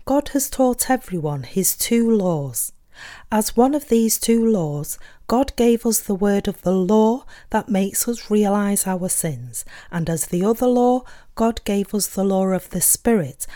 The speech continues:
that makes everyone free from all his sins. First, by giving us the law, God wanted to teach us what our sins are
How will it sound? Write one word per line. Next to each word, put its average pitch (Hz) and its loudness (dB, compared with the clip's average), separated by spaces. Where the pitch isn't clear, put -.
that 190 -2
makes 180 -2
everyone 180 -2
free 226 0
from 175 -2
all 147 -4
his 147 -6
sins. 120 -6
First, 196 0
by 214 2
giving 262 0
us 240 2
the 202 -2
law, 190 0
God 269 2
wanted 247 -2
to - -6
teach - -2
us 247 -4
what 202 0
our 247 0
sins 190 -2
are 151 -2